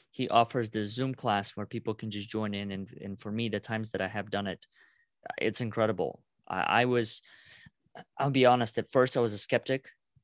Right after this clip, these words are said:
I, I was very skeptical about the process. And then slowly I realized that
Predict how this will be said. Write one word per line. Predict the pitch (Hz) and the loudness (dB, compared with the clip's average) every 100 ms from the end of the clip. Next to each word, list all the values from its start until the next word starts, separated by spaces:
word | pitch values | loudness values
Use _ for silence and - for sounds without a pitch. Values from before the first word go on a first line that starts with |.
| - | -6
I, | 104 | -2
I | 76 | -2
was | 104 | -2
very | 110 131 | 2 2
skeptical | - 131 - 123 113 | 2 -4 -4 -2 0
about | 104 107 | 2 0
the | 113 | 0
process. | - 110 110 110 107 - - _ _ _ _ - | 0 0 2 -2 -2 -6 -10 _ _ _ _ -4
And | 113 117 | -2 0
then | 110 | 0
slowly | - - 131 147 135 | -2 2 2 4 4
I | 117 | 4
realized | 107 127 123 110 95 | 2 4 4 4 0
that | 107 101 101 | 0 2 0